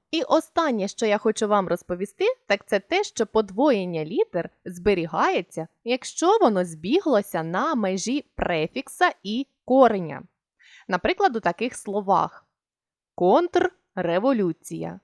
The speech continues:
ірраціональний, абперцепція, термін у психології, інновація,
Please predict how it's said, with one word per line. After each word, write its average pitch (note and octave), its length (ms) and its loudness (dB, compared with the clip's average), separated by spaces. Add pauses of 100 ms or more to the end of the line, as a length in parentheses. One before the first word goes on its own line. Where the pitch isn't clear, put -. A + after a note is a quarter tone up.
(680)
ірраціональний, G3 1600 -2 (720)
абперцепція, G3+ 1500 2 (480)
термін A3+ 400 0
у F#3 100 -8
психології, E3 760 -8 (560)
інновація, A3+ 1400 0